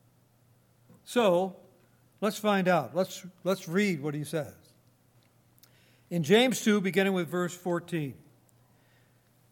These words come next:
"What good is it, what good is it, my brothers and sisters, if someone claims to have faith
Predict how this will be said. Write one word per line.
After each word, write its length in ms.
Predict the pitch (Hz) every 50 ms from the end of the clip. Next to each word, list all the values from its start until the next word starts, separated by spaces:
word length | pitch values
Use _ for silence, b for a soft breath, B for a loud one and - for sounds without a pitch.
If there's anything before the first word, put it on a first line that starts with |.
| _ _
"What 260 | 262 294 320 - -
good 180 | - 240 240 226
is 160 | 208 156 151
it, 180 | 190 196 - - - - -
what 320 | 190 175 233 240 175 151
good 160 | 175 233 240
is 240 | 214 185 160 135 117
it, 220 | 160 175 - -
my 240 | 202 160 156 156 156
brothers 600 | 135 120 156 156 151 170 214 254 240 - - -
and 160 | 269 180 143
sisters, 600 | - - 165 151 - - 202 214 247 247 196 -
if 100 | 165 135
someone 460 | - - 180 180 170 165 175 165 151 160
claims 480 | - 175 175 180 190 196 196 170 -
to 100 | 190 170
have 180 | 160 170 170 165
faith 500 | - 180 180 196 220 240 220 - - -